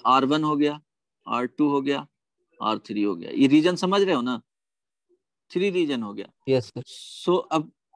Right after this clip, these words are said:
Speaker 1: value put करोगे यहाँ पे, checking sign of, sign of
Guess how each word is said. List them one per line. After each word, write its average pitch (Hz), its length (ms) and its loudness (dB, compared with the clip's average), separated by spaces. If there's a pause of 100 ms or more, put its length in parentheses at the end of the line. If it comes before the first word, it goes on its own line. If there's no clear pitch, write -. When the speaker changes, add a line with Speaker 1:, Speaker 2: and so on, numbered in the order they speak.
(280)
Speaker 1:
value 156 320 4
put 175 220 0
करोगे 175 400 -2 (400)
यहाँ 139 300 -2
पे, - 160 -4
checking 151 440 -6
sign 135 300 -6
of, 156 120 -8 (4000)
sign 151 420 0
of 175 180 -2